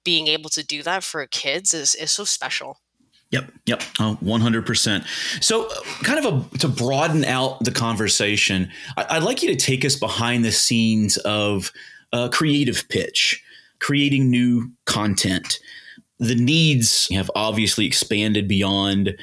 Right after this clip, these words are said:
Speaker 2: you know, the thirty-second T V commercial, the sixty-second T V commercial. We've grown, it's expanded,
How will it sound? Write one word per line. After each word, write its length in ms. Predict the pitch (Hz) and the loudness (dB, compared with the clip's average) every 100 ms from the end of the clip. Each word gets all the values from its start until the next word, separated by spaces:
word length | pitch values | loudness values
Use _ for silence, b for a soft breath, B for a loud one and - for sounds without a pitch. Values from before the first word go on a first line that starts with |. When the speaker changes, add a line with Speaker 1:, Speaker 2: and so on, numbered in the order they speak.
| B B - | B B -4
Speaker 2:
you 100 | 98 | -2
know, 60 | |
the 100 | 87 | 0
thirty-second 720 | 90 110 107 - 110 - 101 | 0 0 2 2 0 -2 -2
T 180 | - 117 | 2 2
V 300 | 101 104 95 - | 4 2 0 -2
commercial, 560 | 117 95 87 - 98 95 | 0 2 2 0 0 -2
the 240 | 87 - | -4 -2
sixty-second 640 | - 113 110 104 95 98 - - | -2 0 0 0 0 -4 -6 -2
T 180 | 104 90 | 0 2
V 120 | 98 | 2
commercial. 600 | 87 87 87 80 85 85 B B B B B B - | 0 0 0 0 0 -4 B B B B B B -4
We've 220 | 113 156 | 0 2
grown, 560 | 131 175 269 147 135 - - | 2 2 2 2 2 0 -4
it's 180 | 123 135 | 0 2
expanded, 680 | - 190 190 165 123 113 | 2 2 2 2 2 0